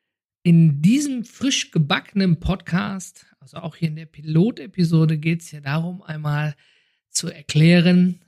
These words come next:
warum solltest du eigentlich dranbleiben und weiter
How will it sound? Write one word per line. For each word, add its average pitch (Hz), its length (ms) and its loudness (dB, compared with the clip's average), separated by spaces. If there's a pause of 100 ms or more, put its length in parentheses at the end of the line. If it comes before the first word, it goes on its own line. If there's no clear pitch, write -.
warum 294 240 -2
solltest 180 400 0
du 190 80 -2
eigentlich 160 340 -6
dranbleiben 240 840 -4 (140)
und 339 420 -6
weiter 151 680 0